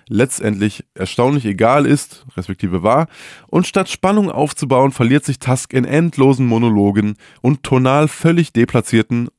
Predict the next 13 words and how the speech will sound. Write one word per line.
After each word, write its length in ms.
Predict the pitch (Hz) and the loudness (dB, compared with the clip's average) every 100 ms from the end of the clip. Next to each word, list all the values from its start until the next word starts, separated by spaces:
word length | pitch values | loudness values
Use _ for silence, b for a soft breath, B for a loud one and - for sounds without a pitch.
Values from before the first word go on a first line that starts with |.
| - | 2
unnötigen 720 | 151 156 127 127 123 123 123 | 4 4 2 2 0 0 -2
und 240 | 135 131 - | -2 -4 2
unsympathischen 1040 | 190 196 180 156 107 95 98 - 117 147 - _ | 2 4 2 0 0 0 -2 -4 -4 -4 -10 _
Nebenfiguren. 800 | 151 151 95 - 170 117 - - B B B | 2 2 0 -8 -12 -12 -14 -20 B B B
Am 180 | - 156 | -2 0
Ende 280 | 185 208 175 | 2 2 2
wirkt 220 | 147 151 | 2 2
der 100 | 143 | -2
Film 360 | - 131 135 113 | 2 2 2 0
wie 200 | 160 - | -2 -2
ein 160 | 120 | -2
schlechter 440 | 120 - 143 - - | -2 -2 -2 -2 -2
Insider-Joke, 840 | 151 - 120 117 107 107 107 - | -2 0 2 2 2 2 2 0